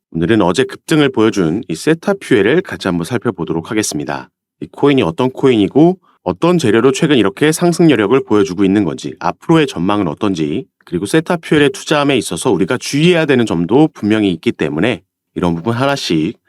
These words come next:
함께 살펴보면서 말씀드릴 수 있도록 하겠습니다. 여러분들께서는 오늘 영상 꼭 끝까지 시청해 주시고 그 전에 밑에 있는 구독과 좋아요 버튼도 한 번씩만 눌러주시면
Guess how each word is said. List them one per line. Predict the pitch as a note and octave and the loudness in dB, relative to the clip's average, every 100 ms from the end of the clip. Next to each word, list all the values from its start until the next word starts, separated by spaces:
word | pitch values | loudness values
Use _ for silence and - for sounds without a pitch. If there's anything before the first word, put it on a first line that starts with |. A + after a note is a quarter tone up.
| _ _ | _ _
함께 | A#2+ A#2+ C3 | -6 -2 -2
살펴보면서 | B2 C#3+ C3 C#3+ - D#2+ D2 F#2+ D3 F3 _ - | 0 -2 0 -2 -2 -2 -4 -2 -2 -2 _ -6
말씀드릴 | F2 - A2 G#2 | -2 2 2 2
수 | - | 0
있도록 | F2 E2 E2+ A#2 | -4 -4 -4 -4
하겠습니다. | G#2 - C#2+ C#2+ C2 _ _ _ _ | -4 -4 -10 -10 -12 _ _ _ _
여러분들께서는 | E2 G2+ A2 A2 G3+ A2 B2+ A2+ | -2 0 0 0 0 0 2 2
오늘 | G#2+ A#2 | 4 2
영상 | F#2 G2+ E2 E2+ G2+ | 0 -2 -2 -2 -4
꼭 | C#3+ | -6
끝까지 | E3 - D#3 F2+ | -4 -2 -2 -2
시청해 | D#2 - G#2 G#2+ | -6 -4 -2 0
주시고 | F2+ - - G2 - _ _ - - _ | -2 -8 0 2 0 _ _ -20 -20 _
그 | - | -4
전에 | G2+ G2+ | -2 0
밑에 | E2+ - G#2 | -2 -2 0
있는 | F#2+ C#3+ D#3+ | 2 0 -2
구독과 | - B2+ C3 - C2+ - _ | -4 -2 -2 -4 -8 -12 _
좋아요 | B2 B2+ C3 | -2 0 0
버튼도 | F#2 - F2+ A#2 C#3+ | -2 -4 -2 0 0
한 | B2+ | 0
번씩만 | A#2+ A#2+ A2+ G2 | -2 -2 -2 0
눌러주시면 | E2 F#2+ - F#2+ B2 | -2 -2 -6 -4 -4